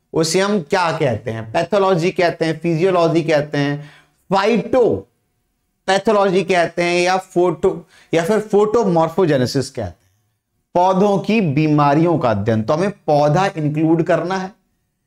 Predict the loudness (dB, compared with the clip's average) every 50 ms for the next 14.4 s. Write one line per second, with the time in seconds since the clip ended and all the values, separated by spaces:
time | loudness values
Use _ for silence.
0 | _ _ _ _ _ _ -2 0 2 2 2 2 2 2 2 2 2 2 0 0
1 | 0 0 0 0 0 0 -2 -2 0 0 0 2 2 0 0 2 0 2 2 2
2 | 2 2 0 0 0 0 0 0 2 2 2 2 2 2 2 0 0 0 0 0
3 | 2 2 2 2 0 0 0 0 0 0 0 -2 -2 0 0 -2 0 0 0 0
4 | -2 -2 -4 -4 -2 0 0 0 0 0 -2 -2 -4 -6 -2 0 0 0 2 0
5 | 0 0 0 -2 -2 -2 -4 -4 -4 -6 -8 -10 -10 _ _ _ _ _ _ _
6 | _ _ _ _ _ -4 -2 -2 0 0 0 2 2 2 2 0 0 0 0 2
7 | 2 0 0 0 0 -2 -2 0 -2 -2 0 0 0 0 0 0 0 0 0 0
8 | 0 -2 0 0 2 4 4 4 4 4 2 2 2 0 0 2 0 0 0 0
9 | 0 2 2 2 2 2 2 2 2 2 2 2 0 0 0 2 2 0 0 0
10 | 0 2 2 2 2 2 2 2 0 0 -2 -2 -4 -2 0 -2 -2 -2 0 0
11 | 2 2 2 2 2 2 2 2 0 2 0 0 0 0 0 0 0 0 0 0
12 | 0 0 0 0 0 -2 -6 -14 -20 -14 -6 -4 -4 -2 0 0 0 0 0 2
13 | 2 2 2 0 0 -2 0 -2 -2 -2 -2 -6 -8 -6 -4 -2 -2 0 0 0
14 | 0 0 0 0 -2 -2 -4